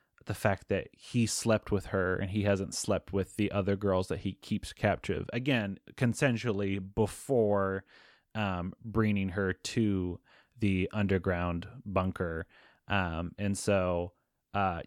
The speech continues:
you can tell there's a little something, something, uh, with him, uh, for her. And so that aspect was interesting. And so I like that she, um,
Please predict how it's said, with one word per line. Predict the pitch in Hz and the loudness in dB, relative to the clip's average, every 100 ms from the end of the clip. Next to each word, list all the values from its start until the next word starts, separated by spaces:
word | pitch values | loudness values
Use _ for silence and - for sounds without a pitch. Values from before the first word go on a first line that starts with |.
| - | -4
you | 117 | -2
can | 107 110 | 0 0
tell | - 117 | 4 2
there's | 92 104 | 4 2
a | 101 | 2
little | 104 104 | 2 2
something, | 95 - 113 107 101 | 0 0 -2 0 -2
something, | - 104 101 - 92 87 90 107 | 0 0 0 -2 -2 -2 -4 -6
uh, | 101 95 87 | -4 -2 -2
with | 85 95 104 - | 0 2 2 0
him, | 101 87 87 95 - _ _ _ | -2 -2 -2 -6 -12 _ _ _
uh, | 98 90 | 0 0
for | 90 - 113 101 | 0 4 6 6
her. | 87 92 80 87 - _ _ _ - | 2 -2 -2 -6 -10 _ _ _ -2
And | 101 95 92 92 | 0 2 0 -2
so | 90 113 | 0 0
that | 107 127 127 | 4 2 2
aspect | 117 107 - 101 | 0 0 -2 0
was | 98 92 | -2 -2
interesting. | 98 98 - 92 | -6 -8 -4 -4
And | 92 95 | -4 -2
so | 104 | 0
I | 98 | 2
like | 101 104 107 104 - | 2 2 2 0 -4
that | - 98 90 | 0 0 0
she, | - - 107 101 95 92 90 - _ _ _ _ | -2 -2 0 0 -2 -4 -6 -10 _ _ _ _
um, | 104 98 90 92 | 0 2 0 -6